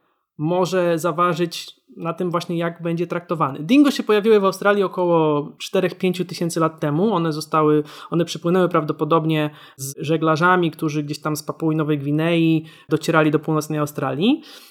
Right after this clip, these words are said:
I cztery, pięć tysięcy lat temu to się może wydawać długo. W skali geologicznej,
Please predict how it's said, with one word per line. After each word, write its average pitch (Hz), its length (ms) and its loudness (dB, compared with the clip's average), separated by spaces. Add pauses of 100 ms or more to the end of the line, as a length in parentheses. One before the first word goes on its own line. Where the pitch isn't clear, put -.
(100)
I 285 460 6 (120)
cztery, 208 340 4
pięć 202 180 -2
tysięcy 190 240 -2
lat 170 120 0
temu 190 180 0
to 180 100 -4
się 175 120 -4
może 170 200 -2
wydawać 160 520 -2
długo. 165 720 0 (120)
W - 80 -18
skali 190 760 0
geologicznej, 170 920 -2